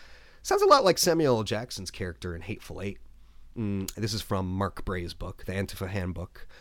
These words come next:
by the way, which I highly recommend. Now, I'd like you to visualize a cockroach infestation.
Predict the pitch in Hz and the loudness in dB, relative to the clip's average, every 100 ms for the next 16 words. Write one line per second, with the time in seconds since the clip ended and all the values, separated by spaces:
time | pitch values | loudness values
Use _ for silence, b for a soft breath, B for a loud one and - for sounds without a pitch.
0 | b 104 98 98 98 - b b b b | b 0 2 2 2 -2 b b b b
1 | 117 - 131 120 101 - - 196 110 85 | -4 0 2 2 0 -4 4 4 4 -2
2 | 85 - 92 - 85 92 - - - - | -8 -4 -4 -4 -4 -6 -8 -14 -20 -20
3 | - - - - - - 135 147 127 - | -20 -20 -20 -20 -20 -2 6 8 8 4
4 | b b b b b b b b - - | b b b b b b b b -18 -6
5 | 131 330 - 370 185 127 131 110 107 101 | -2 0 4 4 4 2 4 2 4 2
6 | 101 95 - - - - - - - - | 2 -2 -6 -8 -10 -12 0 2 2 0
7 | 90 82 - 87 - 90 - 82 - 82 | -6 -6 -6 -6 -8 -8 -8 -8 -8 -10